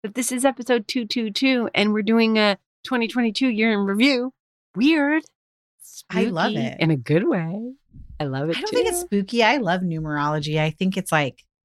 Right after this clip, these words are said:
Speaker 2: it means it's gonna be a really good e-, episode.
Speaker 1: Yes.
Speaker 2: I don't know.
Speaker 1: I'm here for it.
Speaker 2: That's
Speaker 1: I don't
Speaker 2: what
Speaker 1: know
Speaker 2: I
Speaker 1: either,
Speaker 2: think.
Speaker 1: but whatever. I like it. I'm gonna go with it.
Speaker 2: We, some, we've done, like, best of episodes before, and that can be kinda boring if you're a loyal listener.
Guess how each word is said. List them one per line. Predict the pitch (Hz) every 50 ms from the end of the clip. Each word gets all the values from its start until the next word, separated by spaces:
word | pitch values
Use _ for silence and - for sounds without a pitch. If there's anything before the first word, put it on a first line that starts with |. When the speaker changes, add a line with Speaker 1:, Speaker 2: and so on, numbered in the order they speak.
| _ 185
Speaker 2:
it | 190 185
means | 185 196 202 196 190
it's | 190 -
gonna | - 214 202
be | 190 190
a | 170 151
really | 147 160 156 151 147
good | 143 156 139
e-, | - - 143 139 - _ _ -
episode. | 160 151 - 135 - - 113 113 - -
Speaker 1:
Yes. | - - - - - - - - - -
Speaker 2:
I | 170
don't | 190 208 185
know. | 135 123 123 120 135 165
Speaker 1:
I'm | 180 208 202
here | 190 196 185 180
for | - 143 135
it. | 135 131 - -
Speaker 2:
That's | 160 165
Speaker 1:
I | 147
don't | 156 156 147
Speaker 2:
what | 139
Speaker 1:
know | 135
Speaker 2:
I | 127 127
Speaker 1:
either, | 139 143
Speaker 2:
think. | 147 156 175
Speaker 1:
but | 196 - -
whatever. | - - - - - - 147 - _ _
I | -
like | - - 123 120 -
it. | - - - - - -
I'm | 160 160
gonna | 151 131
go | 127 127
with | 120 123 -
it. | 113 - - _ _ _ _ -
Speaker 2:
We, | 220 226 285 294 302 294 294 302 302 302 302 285 269
some, | 247 - - 277 320 - 262
we've | 262 294 285
done, | - 320 330 359
like, | 320 302 - -
best | 180 185 196 - - -
of | 190 190 196 202
episodes | 214 - 202 196 - 202 - - 202 196 196 190 190
before, | - 208 196 - 208 196 190 190 185 185 190 190 190
and | 185 180
that | 175 170 165 -
can | - 196
be | 202 196
kinda | 196 208 208 190 175
boring | 156 156 151 151 156 160 156 160 165
if | 165 160 -
you're | 170 160 151
a | 151 147
loyal | 147 147 147 143 147 147 147 151 147
listener. | 143 131 135 - - 160 147 139 139 135 135 120 139 143 143 143 143 143 135